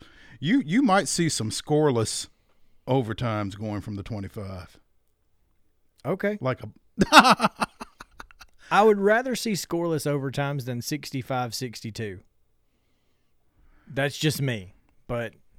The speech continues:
Speaker 2: maybe I'm
Speaker 1: I wonder if the high school shouldn't, shouldn't adapt the college rule, though, that after two overtimes you have to
Speaker 2: You
Speaker 1: go for
Speaker 2: have to
Speaker 1: two.
Speaker 2: go for two. If they moved it back, I think you'd, you'd see that.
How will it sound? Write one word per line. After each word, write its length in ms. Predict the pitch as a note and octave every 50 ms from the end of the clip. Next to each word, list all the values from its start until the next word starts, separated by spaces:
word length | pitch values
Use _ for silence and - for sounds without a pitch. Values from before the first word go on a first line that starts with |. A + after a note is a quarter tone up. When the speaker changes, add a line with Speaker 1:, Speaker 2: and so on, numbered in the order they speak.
| - -
Speaker 2:
maybe 340 | A#2 A#2+ A#2+ B2 A#2+ A#2+ A#2+
I'm 280 | A#2 A2+ A2 A2 G#2 - - _ _
Speaker 1:
I 120 | - D3+ D#3+
wonder 440 | E3+ D#3+ E3+ F3 F#3 F3 D#3+ D3 C#3
if 120 | C3+ -
the 100 | - A#2+
high 180 | C3 C#3+ D3 D#3
school 340 | - - - C3 B2+ B2+ A#2+
shouldn't, 440 | - - - C#3+ B2+ B2+ B2+ A#2 - - -
shouldn't 300 | - - D3+ C#3 B2 A2+
adapt 460 | G#2+ G2 G2 A#2+ B2+ B2 A#2 - -
the 100 | - B2
college 500 | - - - B2+ C3 C3+ B2 A#2 A2+ G#2+
rule, 400 | G#2+ A2+ B2 C3+ C#3+ C#3 B2+ B2
though, 180 | A2+ A2 A2 G#2+
that 160 | G2 G#2+ G#2
after 380 | - A2+ A#2 A#2+ A#2+ - - A2
two 220 | - - - B2
overtimes 560 | A#2 A2 A#2 A#2+ A2 A2 - A#2+ A2 G#2+ G#2+ G2+
you 80 | G2+
have 160 | G2+ A2+ G#2+
to 80 | A2 A2
Speaker 2:
You 80 | A#2 A#2+
Speaker 1:
go 60 | A2+
for 40 | F2
Speaker 2:
have 160 | C#3 D3 D3+ -
to 20 |
Speaker 1:
two. 140 | - C#3 B2
Speaker 2:
go 140 | A2+ G#2 G2+
for 120 | - -
two. 220 | G2+ - G2 E2+ - - - - - -
If 200 | - A#3+ B3+ -
they 120 | - A#3 G3+
moved 260 | G3 G#3 G#3 F3 C#3
it 120 | D3 B2+ A2+
back, 300 | C#3 D3 D#3 D3 C3+ -
I 80 | B2
think 320 | A2+ - C3 B2 A2+ - -
you'd, 260 | A2+ G#2+ G2+ G2 -
you'd 200 | A#2+ A2+ G#2+ G#2
see 220 | - - - G#2 G2
that. 260 | G2+ F2+ F2 E2+ -